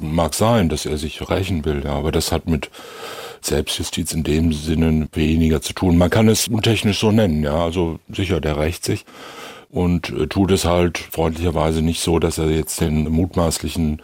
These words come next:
Tatverursacher oder Mörder seine Tochter umbringen lässt oder umbringt, sondern entführen lässt und in einem anderen Land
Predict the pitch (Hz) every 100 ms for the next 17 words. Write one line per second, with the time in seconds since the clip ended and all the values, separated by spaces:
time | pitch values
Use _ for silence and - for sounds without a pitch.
0 | - - 87 92 85 90 87 90 85 76
1 | 76 71 73 87 87 76 82 78 80 87
2 | 80 85 80 73 - - 95 95 98 98
3 | 98 101 - 76 82 92 101 101 98 -
4 | - - - - - 85 71 - - 85
5 | 90 85 - 78 78 - 78 73 80 78
6 | 76 76 76 -